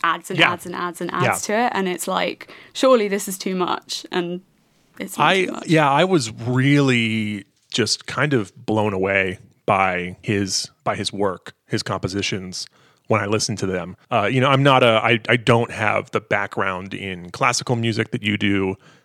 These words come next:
Speaker 2: um, but I actually aesthetically agree with Granger. I don't like the classical sort of German,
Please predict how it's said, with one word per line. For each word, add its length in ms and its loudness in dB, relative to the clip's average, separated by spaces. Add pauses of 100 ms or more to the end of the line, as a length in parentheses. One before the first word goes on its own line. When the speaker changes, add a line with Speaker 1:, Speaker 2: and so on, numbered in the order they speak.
(160)
Speaker 2:
um, 520 -4 (420)
but 480 -2 (320)
I 100 4
actually 400 2 (540)
aesthetically 880 2
agree 600 -2
with 280 -4
Granger. 580 -4
I 200 -2 (140)
don't 460 0 (240)
like 560 -2
the 100 -12
classical 960 -4
sort 220 -4
of 240 -16
German, 720 -6